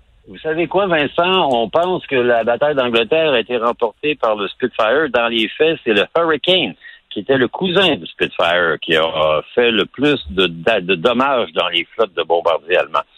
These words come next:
Deux avions contemporains, mille neuf cent trente-cinq, ils sont propulsés par le même moteur, le Rolls-Royce Merlin qu'on a entendu tout à l'heure. Un, il est plus costaud. Le Hurricane, il est mieux armé. Il a huit mitrailleuses et il est construit à la fois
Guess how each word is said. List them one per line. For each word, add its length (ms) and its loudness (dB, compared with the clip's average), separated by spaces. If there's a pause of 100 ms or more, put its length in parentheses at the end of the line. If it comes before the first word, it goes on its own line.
(360)
Deux 300 2
avions 340 2
contemporains, 720 0
mille 160 -4
neuf 240 0
cent 100 2
trente-cinq, 680 0
ils 100 -10
sont 180 0
propulsés 540 0
par 180 2
le 100 4
même 180 0
moteur, 500 0
le 80 2
Rolls-Royce 640 2 (100)
Merlin 540 0 (260)
qu'on 160 -2
a 120 0
entendu 360 -4
tout 240 -2
à 60 0
l'heure. 260 2 (440)
Un, 360 2
il 220 2
est 100 4
plus 220 -4
costaud. 680 0
Le 200 2 (160)
Hurricane, 640 0 (300)
il 140 0
est 120 0
mieux 300 2
armé. 400 2
Il 240 2
a 140 2
huit 320 0
mitrailleuses 960 0 (320)
et 140 -2
il 200 2
est 60 0
construit 640 0
à 80 0
la 160 0
fois 400 -2